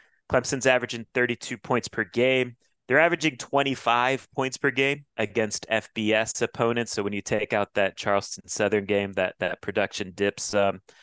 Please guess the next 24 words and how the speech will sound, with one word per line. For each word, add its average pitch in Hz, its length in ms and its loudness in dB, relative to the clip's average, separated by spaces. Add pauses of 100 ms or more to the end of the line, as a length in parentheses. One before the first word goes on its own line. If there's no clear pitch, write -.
(200)
uh, 98 220 0
against 113 480 0 (280)
F 110 220 -2
B 120 140 2
S 113 160 -4
opponents, 123 800 -2 (640)
they're 107 140 2
averaging 110 460 0
only 107 220 -2
five 107 320 -2
point 107 260 -4
one 101 160 -2
yards 98 300 -4
per - 160 -10
play, 104 580 2 (800)
two 170 100 2
hundred 156 200 4
eighteen 135 580 -2
passing 123 420 -2
yards 120 300 2
per 120 160 0
game 117 440 2 (200)
against 107 440 -4
F 101 180 0